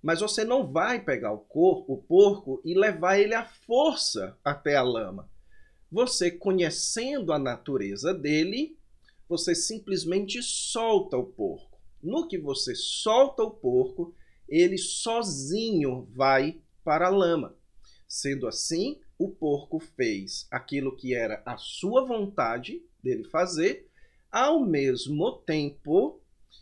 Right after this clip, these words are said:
que o porco agiu de acordo com a sua própria natureza, ok? Então, <clears throat> essa é uma ilustração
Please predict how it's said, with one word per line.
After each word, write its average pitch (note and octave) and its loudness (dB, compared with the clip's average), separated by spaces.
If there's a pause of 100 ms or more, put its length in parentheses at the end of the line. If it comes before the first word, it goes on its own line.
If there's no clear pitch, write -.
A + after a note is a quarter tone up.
(140)
que A3 -6
o C#4 -4
porco F3 -2
agiu D3+ -2
de F3 0
acordo F#3 -2
com G3 -4
a G#3+ -6
sua C4+ -4
própria G3+ 4 (320)
natureza, A#3 0 (220)
ok? E3 -2 (480)
Então, F#3 2 (160)
<clears throat> - -6
essa A3+ 0
é C#3 4
uma C3+ 0
ilustração D#3+ -2